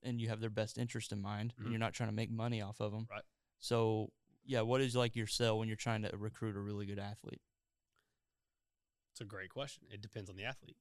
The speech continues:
Speaker 1: Say it's
Speaker 2: The
Speaker 1: like
Speaker 2: s-,
Speaker 1: a,
Speaker 2: the
Speaker 1: say it's
Speaker 2: sell, the sale's different to everyone. It's what's important, right?
Speaker 1: Okay.
Speaker 2: And then if what I have,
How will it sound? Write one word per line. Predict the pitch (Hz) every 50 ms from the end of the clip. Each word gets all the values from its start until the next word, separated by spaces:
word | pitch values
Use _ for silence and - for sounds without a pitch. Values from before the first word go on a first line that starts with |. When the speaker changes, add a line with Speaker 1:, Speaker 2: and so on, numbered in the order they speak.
| _ _ _ _ _ _ _ _ _ _ _ _ _ _
Speaker 1:
Say | - - 156 156 156
it's | 147 - -
Speaker 2:
The |
Speaker 1:
like | 151 139 -
Speaker 2:
s-, |
Speaker 1:
a, | 123 117
Speaker 2:
the | 110
Speaker 1:
say | - - - 151
it's | 147
Speaker 2:
sell, | 143 135 131 127 -
the | 127
sale's | - - 151 135 120 107
different | - 127 107 110 92
to | 113
everyone. | 123 113 98 107 - - 117 - _
It's | - 104 - -
what's | 123 110 -
important, | 101 98 - 117 101 - 120 107
right? | 107 113 - - -
Speaker 1:
Okay. | 131 - 113 101 101 117
Speaker 2:
And | 113 110
then | 107 107 107 101 104 -
if | - 110 101 -
what | 107 101 101 113
I | 107 101 98 - -
have, | 117 120 113 107 107 104 98